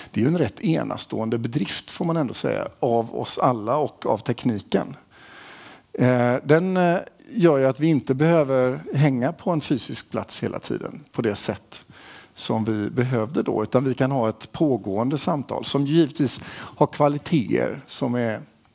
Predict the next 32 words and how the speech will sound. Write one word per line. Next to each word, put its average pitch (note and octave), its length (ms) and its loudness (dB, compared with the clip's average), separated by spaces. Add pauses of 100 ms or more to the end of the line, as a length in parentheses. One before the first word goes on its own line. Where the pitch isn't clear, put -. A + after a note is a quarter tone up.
(220)
är B2 80 4
alldeles A2 320 -2
fantastiskt - 600 -6
bra. - 160 -8 (1700)
Samtidigt E3 640 2
så G3+ 200 2
är D3+ 200 4
det B2+ 160 2
samtalet A2+ 680 -2
begränsat B2+ 1000 0 (220)
av A#2+ 320 2
de A#2 260 0
regler A2+ 640 0
som A2 600 -2
i B2+ 120 0
det A2+ 80 2
här G#2 140 0
fallet G#2+ 360 -4
Facebook - 720 -8 (180)
har. - 360 -6 (560)
Det C3 60 -4
är C3 40 2
ju C#3 60 0
deras C#3+ 380 2
normer A2+ 480 -2
och A#2 120 0
värden A2 580 -2
i A#2 300 2
deras A#2+ 380 2
regelverk A2+ 640 -2
som A2+ 200 -4
dikterar - 640 -4